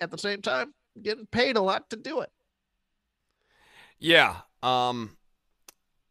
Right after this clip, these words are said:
Speaker 2: it's interesting. I, I mean, Scott Hall, very much his own worst enemy. Uh, the, I, I think w-, when, you know,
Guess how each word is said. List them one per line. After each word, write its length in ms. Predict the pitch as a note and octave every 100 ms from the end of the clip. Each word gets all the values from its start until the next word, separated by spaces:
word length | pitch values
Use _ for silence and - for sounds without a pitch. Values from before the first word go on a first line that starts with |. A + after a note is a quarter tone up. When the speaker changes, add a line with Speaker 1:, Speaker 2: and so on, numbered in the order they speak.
| -
Speaker 2:
it's 200 | F3+ G3
interesting. 640 | G#3 - C#3 - G#2+ G2+
I, 240 | G#2 F#2+ B2
I 40 |
mean, 360 | A2+ A#2 A2 -
Scott 420 | - - B2 A#2+
Hall, 520 | A#2 B2 A#2+ A#2 G2+ _ _
very 320 | G#2 G2 A#2 B2
much 240 | A2+ A2+
his 160 | G#2+ F2
own 280 | G2+ G#2
worst 280 | G2 G2+ -
enemy. 500 | F2+ G2+ F#2 E2 E2 -
Uh, 380 | F2+ F2+ E2+ B1+
the, 160 | F2 - -
I, 100 | -
I 180 | C3+ C#3
think 480 | - C#3 G#2+ - - _ _ _ _ _ _ _ _ _ _ _ -
w-, 160 | B2+ -
when, 480 | C3 C#3 C3 A#2+ G2+ _ _ _ _ B2+
you 120 | A#2
know, 160 | E2+